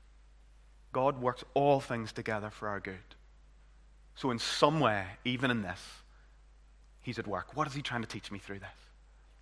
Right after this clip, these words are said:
William Cowper, in his famous hymn, said, "Judge not the Lord by feeble sense, but trust him for his grace. Behind a frowning providence, he hides a smiling face."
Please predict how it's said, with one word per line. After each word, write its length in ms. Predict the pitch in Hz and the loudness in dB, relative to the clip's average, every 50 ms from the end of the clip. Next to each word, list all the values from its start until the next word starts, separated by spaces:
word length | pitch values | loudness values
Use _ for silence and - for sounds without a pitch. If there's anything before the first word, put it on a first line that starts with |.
| - - - - - - - - - - - - - - - - - - - - | -20 -20 -20 -20 -20 -20 -20 -20 -20 -20 -20 -20 -20 -20 -20 -20 -18 -18 -12 -2
William 240 | - 135 131 123 120 | 0 2 2 2 2
Cowper, 400 | - - - 131 123 - 135 120 | 0 6 6 6 8 8 6 6
in 80 | 117 110 | 6 6
his 400 | 107 104 - - - - - - - - - | 2 -4 -6 -6 -8 -8 -10 -14 -16 -20 -20
famous 500 | - - - - 135 127 123 117 - - - | -18 -14 -8 -4 -2 0 0 0 -2 -2 -6
hymn, 440 | - - 127 120 117 117 113 110 113 | -4 -2 0 0 0 0 -2 -4 -4
said, 460 | - - 131 120 117 113 110 107 - - - - - - - - - - - 127 | -2 2 4 6 6 6 4 4 0 -14 -16 -20 -20 -20 -20 -20 -20 -16 -12 -4
"Judge 400 | - - 143 135 135 131 - 135 | 0 6 8 8 8 8 4 2
not 280 | 135 131 135 131 - | 6 6 6 6 6
the 80 | 135 120 | 4 4
Lord 340 | 117 117 117 120 120 120 117 | 6 8 6 8 6 6 6
by 160 | 120 110 110 | 4 4 2
feeble 520 | - - - - 127 120 117 120 117 110 | 0 -6 -4 -2 -2 0 4 4 2 2
sense, 760 | 107 - - - 113 113 117 120 - - - - - - - - - - - | 2 -2 -2 -2 -2 -4 -4 -6 -6 -8 -8 -8 -8 -10 -12 -14 -16 -8 -2
but 160 | - 113 - | -2 -2 -2
trust 380 | - - - 131 123 - - - | 0 0 0 0 0 -2 -4 -4
him 120 | 131 117 | -4 -4
for 260 | 107 - - 113 113 | -4 -2 2 2 2
his 200 | 110 117 107 - | 2 0 -6 -8
grace. 580 | - - 117 110 110 107 117 - - - - - - - - - - | -8 -8 -6 -4 -4 -4 -4 -6 -10 -14 -14 -14 -14 -14 -14 -8 -2
Behind 600 | - 113 - - - 139 139 143 147 147 147 151 | -2 -2 0 6 6 8 8 8 8 6 4 2
a 100 | - - | 2 0
frowning 840 | - - - - - - 135 135 131 135 143 151 147 143 139 135 127 | -6 -10 -12 -12 -6 0 4 4 6 6 6 4 4 4 2 2 -2
providence, 1040 | - - - 139 127 123 120 143 147 139 123 110 107 - - - - - - - - - - - - - - - | -4 -6 2 4 6 6 6 6 6 6 6 4 4 -6 -10 -14 -12 -12 -12 -14 -16 -18 -20 -20 -20 -20 -20 -10
he 140 | - 117 | -10 -10
hides 420 | 107 - - 123 117 113 113 104 - | -8 -4 -2 0 0 0 -2 -4 -6
a 60 | 107 | -10
smiling 500 | - - - 107 104 101 98 101 98 95 | -10 -8 -6 -4 -2 -2 -4 -6 -8 -12
face." 560 | - - 104 95 95 98 - - - - - | -8 -8 -6 -6 -6 -10 -14 -20 -20 -20 -20